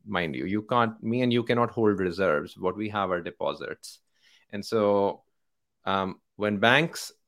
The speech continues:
money ends up getting created, money supply increases when, and there's obviously a relationship, the more the reserves, you know, there will be more deposits. But,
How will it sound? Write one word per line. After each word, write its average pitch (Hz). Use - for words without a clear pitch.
money 123
ends 117
up 110
getting 104
created, 110
money 104
supply 104
increases 98
when, 92
and 120
there's 127
obviously 151
a 113
relationship, 104
the 101
more 104
the 95
reserves, 95
you 87
know, 87
there 92
will 95
be 101
more 82
deposits. 95
But, 107